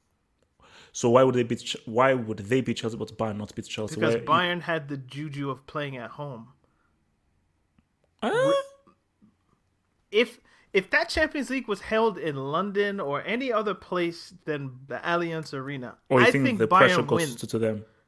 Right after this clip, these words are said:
Speaker 2: Yeah, but I think either one, they got comfortable, like, "This is a home game, uh, we got this in the bag," or the
Speaker 1: Mm.
Speaker 2: pressure, whichever way, and I'm, I'm sure that affected players differently. But if that was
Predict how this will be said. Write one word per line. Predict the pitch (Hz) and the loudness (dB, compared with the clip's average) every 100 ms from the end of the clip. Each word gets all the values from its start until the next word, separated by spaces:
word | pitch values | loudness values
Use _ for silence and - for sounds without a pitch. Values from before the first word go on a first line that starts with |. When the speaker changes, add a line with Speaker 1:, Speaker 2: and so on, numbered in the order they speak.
| _ | _
Speaker 2:
Yeah, | 175 156 | 4 4
but | 139 | 6
I | 175 | 4
think | 190 208 185 | 2 0 -4
either | 208 262 269 214 | -2 0 4 2
one, | 180 226 | 2 -2
they | 202 | -2
got | 170 147 | -2 -2
comfortable, | - 220 220 254 233 269 | -2 -4 -4 -8 -6 -4
like, | 180 151 | -4 -4
"This | 170 160 | -8 -6
is | |
a | 139 | -6
home | 156 185 185 | -4 -2 -2
game, | 165 175 175 170 165 165 _ _ _ _ | -4 -4 -4 -6 -8 -14 _ _ _ _
uh, | 127 135 | -6 -4
we | 143 | -4
got | 139 160 156 | -2 -2 -2
this | 151 | -6
in | 160 | -6
the | 143 | -8
bag," | 139 156 156 147 151 - _ _ _ | -4 -2 0 -2 -6 -20 _ _ _
or | 156 151 | -2 -2
the | 139 | 0
Speaker 1:
Mm. | 110 | -4
Speaker 2:
pressure, | 107 180 - 180 | -2 -2 0 -4
whichever | 156 147 202 190 | -2 0 0 0
way, | 147 127 131 - - | -2 -4 -6 -12 -8
and | 151 | -6
I'm, | 147 156 143 | -6 -8 -12
I'm | |
sure | 147 175 | -10 -6
that | 160 | -6
affected | 147 160 139 139 | -6 -8 -8 -8
players | 156 139 127 | -6 -6 -6
differently. | 147 139 127 110 - _ _ _ _ | -8 -10 -12 -16 -20 _ _ _ _
But | 170 | -4
if | 175 | 0
that | 240 240 | 0 2
was | 196 | 0